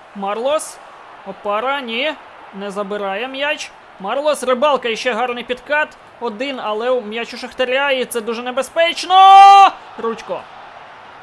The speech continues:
Рудько нас рятує. Ну, оці починаються. Передачки. Дирчики всілякі, навісики. Добре, що у нас Рудько на воротах.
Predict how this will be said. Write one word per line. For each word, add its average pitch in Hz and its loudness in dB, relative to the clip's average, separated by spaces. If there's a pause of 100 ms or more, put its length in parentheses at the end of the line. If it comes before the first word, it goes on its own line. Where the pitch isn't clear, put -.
(720)
Рудько 214 -4
нас 202 -8
рятує. 262 -4
Ну, 247 -10 (520)
оці 240 -10
починаються. 233 -8 (520)
Передачки. 277 -6 (1160)
Дирчики 277 -10
всілякі, 247 -8
навісики. 240 -12 (840)
Добре, 240 -4
що 220 -10
у 220 -10
нас 214 -10
Рудько 214 -10
на 175 -14
воротах. 190 -10